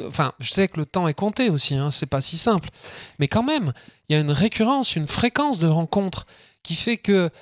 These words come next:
euh, on se rencontre, on se parle, on, on échange. Quand t'es dans une salle, finalement, tu communiques at-, avec tes, euh, avec tes usagers ou avec tes clients, euh, tes spectateurs, euh,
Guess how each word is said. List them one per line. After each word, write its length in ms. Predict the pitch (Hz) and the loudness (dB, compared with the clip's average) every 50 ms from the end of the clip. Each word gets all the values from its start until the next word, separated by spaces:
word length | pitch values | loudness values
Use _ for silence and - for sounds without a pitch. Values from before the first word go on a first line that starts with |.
| - - _ - | -20 -20 _ -6
euh, 1200 | - 156 156 147 147 143 147 151 - - - - - - - 202 208 208 208 202 202 - 196 - - 180 | -4 -2 0 0 0 0 0 0 -2 -2 -2 -2 -4 -4 -2 -2 -2 -2 -2 -4 -4 -4 -6 -8 -6 -2
on 100 | 180 165 | 0 0
se 180 | - - - | 2 2 2
rencontre, 600 | 170 160 156 220 247 - - 311 294 240 - - | 2 2 0 0 -2 -2 -2 -4 -4 -4 -4 -4
on 80 | 160 151 | -4 -4
se 160 | - - 165 | -2 -2 -2
parle, 540 | 151 - - 254 262 262 226 180 156 143 - - - | -4 -2 0 2 4 4 4 2 0 -2 -4 -6 -8
on, 120 | 139 147 147 - - | -6 -6 -6 -4 -4
on 200 | - 147 147 160 | -2 -2 0 2
échange. 540 | 190 214 - - - 302 277 220 160 131 127 - - - - - - - | 2 2 2 2 0 0 0 -2 -2 0 -2 -4 -6 -10 -20 -20 -12 -6
Quand 120 | - 240 | -6 -2
t'es 120 | 226 311 285 | -2 0 2
dans 120 | 262 226 | 2 2
une 220 | 180 170 180 175 165 | 2 2 2 2 2
salle, 480 | - - - 214 208 190 165 147 123 - _ _ _ _ - | 2 2 4 2 2 2 0 -2 -6 -8 _ _ _ _ -10
finalement, 500 | - - 202 202 190 190 185 185 180 165 - - - _ _ - | -6 -2 0 2 2 2 2 0 0 -2 -6 -10 -20 _ _ -10
tu 100 | - 202 | -8 -6
communiques 680 | 175 - 247 254 240 226 220 220 226 226 208 - - 180 165 - - 135 - - - | -4 0 0 0 0 0 0 0 0 -2 -2 -2 -4 -4 -4 -4 -8 -10 -8 -2 2
at-, 240 | 190 175 - - | 2 2 2 0
avec 340 | 190 170 151 175 175 - - | -2 -2 0 0 -2 -2 -4
tes, 260 | - - 175 160 151 | -8 -4 -4 -2 -2
euh, 460 | 143 135 131 131 127 127 123 123 123 120 120 117 120 120 123 - 120 123 - - | -2 -2 -4 -4 -6 -6 -8 -8 -8 -8 -8 -8 -10 -10 -10 -8 -8 -8 -6 -4
avec 320 | - 143 139 151 139 - - | -4 -2 -2 -2 -4 -6 -4
tes 100 | - 143 | -2 -2
usagers 720 | 139 131 139 151 143 147 147 143 127 143 190 233 262 269 | -2 0 -2 -2 0 0 0 0 2 2 2 2 2 2
ou 160 | 240 185 156 | 2 2 0
avec 320 | 143 131 147 143 - - | 0 0 -2 -4 -6 -6
tes 100 | - 147 | -8 -8
clients, 460 | - - - 165 165 190 202 247 302 285 - - - - - _ _ - - | -8 -6 -6 -2 0 0 0 -2 -4 -8 -14 -18 -20 -20 -20 _ _ -8 -2
euh, 420 | - 147 143 143 139 143 147 151 147 | 0 2 2 2 2 2 0 -2 -4
tes 140 | - 131 | -4 -6
spectateurs, 840 | - - - 143 - - 170 160 - 226 254 277 262 208 165 147 - - | -6 -4 -6 -6 -4 -2 -2 0 0 0 2 2 0 0 -2 -4 -2 -2
euh, 420 | 147 147 147 139 135 131 135 131 | 0 0 2 2 2 0 0 -2